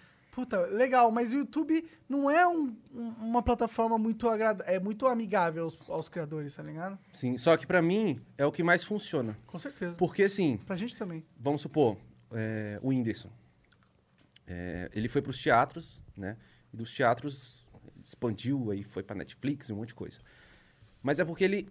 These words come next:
Speaker 2: gosta disso, ele sen-, ele, ele se sente bem em ter a, o público ali na frente dele,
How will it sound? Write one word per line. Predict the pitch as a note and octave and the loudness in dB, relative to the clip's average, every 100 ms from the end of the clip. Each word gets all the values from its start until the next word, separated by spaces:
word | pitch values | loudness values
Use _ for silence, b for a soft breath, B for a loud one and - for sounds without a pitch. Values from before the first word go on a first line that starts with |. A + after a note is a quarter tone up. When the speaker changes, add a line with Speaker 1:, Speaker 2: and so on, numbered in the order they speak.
| - | -8
Speaker 2:
gosta | C3 D3 F3+ - A#2+ | 6 8 8 4 -8
disso, | A#2 A#2 | -8 -4
ele | C3 | -4
sen-, | - D#3 E3+ | 0 0 2
ele, | D#3+ C#3 C3 | 0 0 0
ele | C#3 C#3 | -2 -2
se | C3+ | -4
sente | - D#3+ - | -4 -4 -4
bem | B2 C#3+ F3+ C#3 - b b b - | 0 0 0 -4 -10 b b b -8
em | C3 | -8
ter | B2+ D3 D#3 - | -2 0 0 0
a, | B2+ A#2 | -2 -2
o | C#3 | -6
público | - - A#3+ A3 A3 A3 | -8 -2 -2 0 -2 2
ali | E3+ E3+ | 2 2
na | E3 | 0
frente | - F#3 F#3 | -2 -6 -6
dele, | C3 C#3 D#3+ F#3 F#3+ | 0 4 4 2 -4